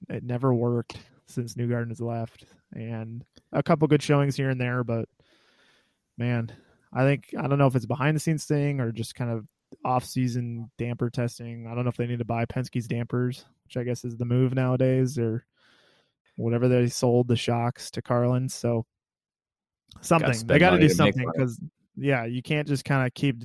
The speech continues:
Speaker 1: trying to do what you're doing 'cause it's not working. You gotta try something else or do something else 'cause otherwise you're just gonna keep on the same path.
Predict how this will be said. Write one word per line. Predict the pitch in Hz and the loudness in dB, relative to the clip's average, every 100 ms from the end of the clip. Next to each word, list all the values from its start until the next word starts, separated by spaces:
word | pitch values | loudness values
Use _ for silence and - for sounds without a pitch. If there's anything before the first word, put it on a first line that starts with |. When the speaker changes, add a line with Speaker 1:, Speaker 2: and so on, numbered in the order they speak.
| - | -14
Speaker 1:
trying | - 139 131 123 | -2 0 2 -2
to | |
do | 117 131 | 4 4
what | 123 127 | 4 2
you're | |
doing | 117 120 127 127 | 0 0 0 -2
'cause | 117 | -4
it's | 113 | -4
not | 120 117 | -4 -2
working. | 120 113 117 | -4 -4 -6
You | 117 123 | -2 0
gotta | 123 117 - _ | 0 -2 -8 _
try | - 143 | 2 4
something | 135 131 127 | 4 0 -2
else | 123 123 - | 0 -2 -2
or | 120 117 113 - 170 _ _ _ _ _ _ _ _ | -2 -2 -4 -8 -20 _ _ _ _ _ _ _ _
do | 139 127 | 4 4
something | 120 120 117 | 2 -2 -2
else | 117 - | -2 -2
'cause | 120 | 0
otherwise | 123 120 117 | 2 2 0
you're | 113 | -2
just | 113 | -8
gonna | 117 113 | -8 -6
keep | - | -6
on | 117 117 | -6 -6
the | |
same | 113 117 120 | -6 -8 -6
path. | 113 113 | -6 -6